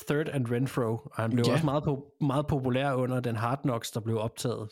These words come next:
Speaker 1: øh, det år. Jeg tror også, han fik lidt en kultstatus der.
Speaker 2: Ja,
Speaker 1: Ikke
Speaker 2: ja.
Speaker 1: fordi han ikke, han var ikke, han var ikke dårlig på banen efterfølgende, ikke det, men det var, han var rigtig god også,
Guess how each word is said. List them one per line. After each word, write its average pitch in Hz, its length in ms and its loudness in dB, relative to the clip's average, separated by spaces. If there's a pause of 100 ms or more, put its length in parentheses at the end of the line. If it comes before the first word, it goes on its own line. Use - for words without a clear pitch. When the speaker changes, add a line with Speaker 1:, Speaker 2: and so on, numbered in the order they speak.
(120)
Speaker 1:
øh, 104 120 -6
det 104 260 -6
år. 95 300 -8
Jeg 110 120 -12
tror 117 140 -6
også, 110 140 -6
han 117 80 -8
fik - 200 -8
lidt 113 180 -8
en 110 140 -8 (360)
kultstatus 117 640 -4
der. 113 120 -8 (640)
Speaker 2:
Ja, 139 80 2
Speaker 1:
Ikke 131 140 4 (100)
Speaker 2:
ja. 147 60 4
Speaker 1:
fordi 165 120 4
han 147 100 4
ikke, 151 120 0 (300)
han 131 100 2
var 139 60 4
ikke, 147 160 0
han 139 100 2
var 139 60 4
ikke 139 100 0
dårlig 139 320 2
på 127 60 0
banen 123 280 2
efterfølgende, 117 360 0
ikke 117 200 -2
det, 110 80 0 (100)
men 117 160 -2 (120)
det 123 100 0
var, 123 120 0
han 120 180 2
var 110 100 0
rigtig 120 160 0
god 135 240 -2
også, 104 200 -6